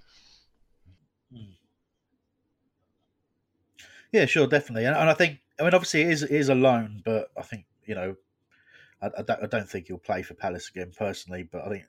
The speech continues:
you know, um, I, I, you know, I can't, I can only really echo what's been said. I, I just, you know, the, the Norwich goal as well is one,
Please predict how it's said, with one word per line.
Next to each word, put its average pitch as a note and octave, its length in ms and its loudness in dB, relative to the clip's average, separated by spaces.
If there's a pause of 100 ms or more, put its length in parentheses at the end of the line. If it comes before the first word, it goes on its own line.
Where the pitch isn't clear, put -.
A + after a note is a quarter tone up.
you F#2+ 60 -18
know, E2 120 -14 (400)
um, F2+ 260 -10 (880)
I, C#3 240 0
I, D3 100 -2
you D#3 80 0
know, B2+ 80 4
I B2+ 40 4
can't, C#3 280 4
I - 40 -8
can D#3+ 100 2
only C#3+ 160 4
really A#2+ 220 2
echo A2 280 0
what's G2+ 220 -6
been G#2 140 -16
said. A#2 260 -2
I, B2 100 0 (220)
I D#3 80 0
just, - 180 -8
you D#3 60 -4
know, C#3 100 2
the, C#3+ 220 -8
the D3 100 0
Norwich D3 400 4
goal A2 240 0
as G#2 120 -4
well G#2 200 -2
is G#2 120 -10
one, G#2+ 140 -4